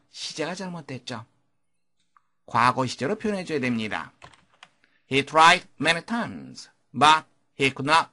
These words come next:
reach it. 이렇게 우리가 문장을 쓸 수 있습니다. but 다음의 요지는 주어를 보세요. he입니다. 그리고 앞에도 he입니다. 이런 경우에 요 he를 생략할 수 있습니다.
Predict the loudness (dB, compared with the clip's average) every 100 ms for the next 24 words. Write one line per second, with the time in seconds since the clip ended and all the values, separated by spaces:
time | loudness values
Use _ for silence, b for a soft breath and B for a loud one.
0 | -4 -4 -4 -8 -8 -12 -4 -2 0 -2
1 | 0 -2 -4 -4 -4 -6 -8 -8 -8 -10
2 | -10 -12 -14 _ _ _ _ b b b
3 | _ 2 4 6 8 6 4 0 -2 -12
4 | _ 0 2 2 -2 -4 -6 -6 -10 _
5 | _ -14 -4 -4 -4 -8 -10 -14 -18 _
6 | _ _ _ -6 -4 -4 -6 _ _ -10
7 | -6 -4 -4 -6 _ -8 -8 -6 -8 -10
8 | -14 -18 _ -6 -2 -2 -2 -2 -4 -6
9 | -6 -6 -2 -2 -2 -10 _ -20 _ _
10 | -20 -20 _ _ _ _ _ _ _ _
11 | _ _ _ _ _ _ _ _ _ _
12 | _ _ -20 _ _ _ -20 -6 -4 -4
13 | -4 -8 -8 -10 -6 -6 -4 -6 -6 -8
14 | -12